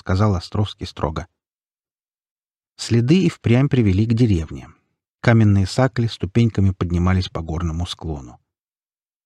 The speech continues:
«Без моего приказа не стрелять», приказал Островский. Сняли автоматы с предохранителей. Островский вытер потную ладонь о штанину, сжал цевье.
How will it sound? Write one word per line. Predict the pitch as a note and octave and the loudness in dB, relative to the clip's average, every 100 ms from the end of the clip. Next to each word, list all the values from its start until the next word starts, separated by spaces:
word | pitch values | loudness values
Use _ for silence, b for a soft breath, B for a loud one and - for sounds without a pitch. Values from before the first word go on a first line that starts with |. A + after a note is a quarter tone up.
| _ _ | _ _
«Без | E2 E2+ | -6 0
моего | G2+ G#2+ G#2+ | 2 2 2
приказа | G2+ - D3 F#2+ | 0 2 2 2
не | F2+ | 0
стрелять», | G2+ B2 A#2+ F2+ - - _ | 0 0 2 0 -2 -12 _
приказал | - F2+ F2 A2 | -8 -4 0 0
Островский. | F#2 - D2 - F#2 - _ _ _ _ _ _ _ _ | -2 -8 -12 -14 -20 -20 _ _ _ _ _ _ _ _
Сняли | - G2+ A2+ | 0 2 2
автоматы | G#2 E2 E2 F#2+ - | 0 0 0 -2 -4
с | |
предохранителей. | - F#2 F2 F2 E2 D#2+ - C#2 - _ _ _ _ | -2 -2 -2 -4 -4 -6 -10 -16 -20 _ _ _ _
Островский | - - B2 - - G2 | -6 0 0 0 0 2
вытер | A2+ G#2 - | 2 0 -2
потную | G#2 - G2 F2+ | -2 0 0 2
ладонь | E2+ F#2+ G2 | 0 0 -2
о | - | -4
штанину, | - F2+ A#2 A2 G2+ _ - | -2 2 2 2 0 _ -6
сжал | F2 F2+ F2 F2 | -2 0 -2 -2
цевье. | - D#2+ C#2+ | -6 -6 -8